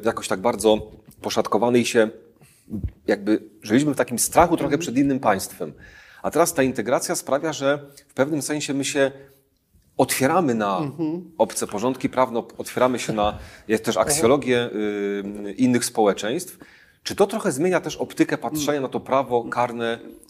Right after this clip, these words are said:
Speaker 1: w przestrzeni? Na przykład chociażby pod kątem tego, że ktoś sobie podróżuje po Unii Europejskiej, robi różne rzeczy, no i w sumie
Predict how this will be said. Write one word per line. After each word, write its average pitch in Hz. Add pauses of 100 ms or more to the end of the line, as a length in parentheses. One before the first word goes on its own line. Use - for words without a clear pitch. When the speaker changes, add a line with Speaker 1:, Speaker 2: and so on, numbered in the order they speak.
Speaker 1:
w -
przestrzeni? 92 (800)
Na 117
przykład 170
chociażby 151
pod 131
kątem 135
tego, 139
że 120
ktoś 131
sobie 117
podróżuje 117
po 123
Unii 123
Europejskiej, 107
robi 123
różne 113
rzeczy, 110 (440)
no 120
i 147
w 151
sumie 151